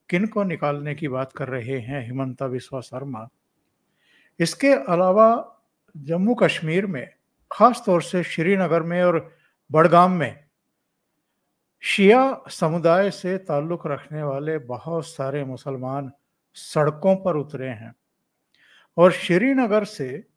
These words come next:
बड़गाम से करीब साढ़े तीन हजार किलोमीटर दूर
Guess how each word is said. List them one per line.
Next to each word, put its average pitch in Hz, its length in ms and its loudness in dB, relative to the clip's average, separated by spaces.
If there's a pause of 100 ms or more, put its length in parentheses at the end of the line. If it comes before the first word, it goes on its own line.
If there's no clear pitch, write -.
(200)
बड़गाम 160 560 2
से 113 320 -8 (680)
करीब 226 320 4
साढ़े 190 460 -2
तीन 254 600 -2
हजार 165 560 -2
किलोमीटर 151 640 -6
दूर 143 560 -4